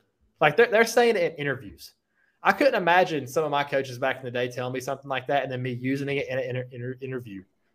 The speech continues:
like, seriously using it. Like, that's, that kinda speaks to, like, the level of authority and the level of just, like, I don't know, respect that Kirby has among his players, because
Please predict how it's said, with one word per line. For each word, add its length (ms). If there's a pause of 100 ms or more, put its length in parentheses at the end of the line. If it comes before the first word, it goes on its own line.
(100)
like, 140
seriously 580
using 300
it. 100 (760)
Like, 120
that's, 340 (160)
that 260
kinda 240
speaks 360
to, 140
like, 220
the 100
level 300
of 80
authority 640 (420)
and 160
the 60
level 360
of 200
just, 240
like, 360 (720)
I 80
don't 120
know, 220
respect 520
that 100
Kirby 240
has 240
among 240
his 100
players, 360
because 480